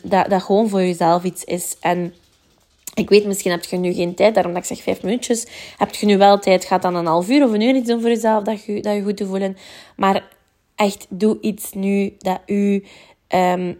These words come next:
u, u goed te voelen. En dat zoals sim-, zo het begin van de, uw self-love era symboliseert. Begin daar gewoon mee en ik wens u daar heel veel succes mee. Ik ben hier altijd om jou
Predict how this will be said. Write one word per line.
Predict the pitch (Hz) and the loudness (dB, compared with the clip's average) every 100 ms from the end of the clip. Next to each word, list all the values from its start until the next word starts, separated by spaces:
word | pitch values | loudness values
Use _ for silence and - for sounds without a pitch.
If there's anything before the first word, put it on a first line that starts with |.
| - | -6
u, | |
u | 202 202 196 | -4 -2 -4
goed | 185 247 | -2 0
te | 302 | 2
voelen. | 240 254 240 226 | 2 2 2 2
En | 202 | -2
dat | 208 | -2
zoals | 208 214 214 214 | -2 -2 -2 -2
sim-, | 214 202 - | -2 -2 -6
zo | 196 208 | -4 -2
het | - 190 | -2 -4
begin | 208 214 220 302 | -4 0 2 2
van | 269 214 202 - - - _ 190 | 2 2 0 -6 -18 -20 _ 2
de, | 202 202 | 4 4
uw | - 208 | 2 -2
self-love | - 208 220 220 208 202 202 | 2 4 4 2 0 0 0
era | - 196 196 190 170 - | -2 0 4 2 2 -4
symboliseert. | - - 202 190 180 175 175 175 180 - - - - - - | -6 -2 0 0 -2 -2 -2 -4 -4 -12 -20 -20 -20 -16 -4
Begin | 185 190 202 | 0 2 2
daar | 208 185 | 4 2
gewoon | 190 180 180 | 0 -2 -2
mee | 180 180 | -4 -4
en | - 180 175 - | -4 -6 -6 -8
ik | 165 | -8
wens | - 180 180 | -6 -6 -6
u | 180 | -6
daar | 175 180 - | -4 -4 -4
heel | 170 202 | 0 2
veel | 285 359 | 4 2
succes | 339 - 240 240 | 0 0 2 2
mee. | 240 214 208 | -2 -6 -6
Ik | 202 | -6
ben | 202 190 | -4 -2
hier | 196 - | -2 0
altijd | - 226 226 202 202 | 2 2 2 0 0
om | - 190 | -4 -2
jou | 190 190 190 | 4 4 4